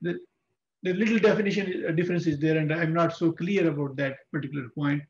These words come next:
so I will not answer now. Next question.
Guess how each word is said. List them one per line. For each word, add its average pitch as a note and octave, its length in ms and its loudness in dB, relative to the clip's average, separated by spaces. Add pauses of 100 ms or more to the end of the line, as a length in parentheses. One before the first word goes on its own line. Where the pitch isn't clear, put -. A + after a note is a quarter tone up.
(140)
so D3 280 -4
I D3+ 80 -2
will D3 160 0
not D3 240 -2
answer C3 380 -8
now. A#2+ 200 -12 (2000)
Next D3 160 -10
question. - 280 -18